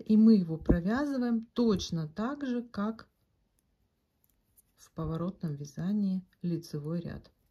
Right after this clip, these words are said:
То есть точно так же лицевые провязываем, изнаночные снимаем с накидом.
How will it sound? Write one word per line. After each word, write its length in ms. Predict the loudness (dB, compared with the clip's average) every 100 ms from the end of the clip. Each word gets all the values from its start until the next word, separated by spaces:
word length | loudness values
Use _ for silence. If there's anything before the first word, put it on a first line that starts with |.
| _ _ _
То 100 | -12
есть 160 | -12 -2
точно 440 | 0 2 0 -2
так 300 | -2 -6 -6
же 140 | -8 -6
лицевые 540 | -4 -6 -6 -6 -6
провязываем, 840 | -8 -8 -6 -4 -6 -6 -6 -6 -8 -18 -20 _
изнаночные 800 | -8 -2 -2 -2 -6 -6 -4 -4
снимаем 680 | -6 -6 -6 -4 -2 -4 -4 _
с 160 | -10
накидом. 580 | -6 -6 -8 -12 -12 -14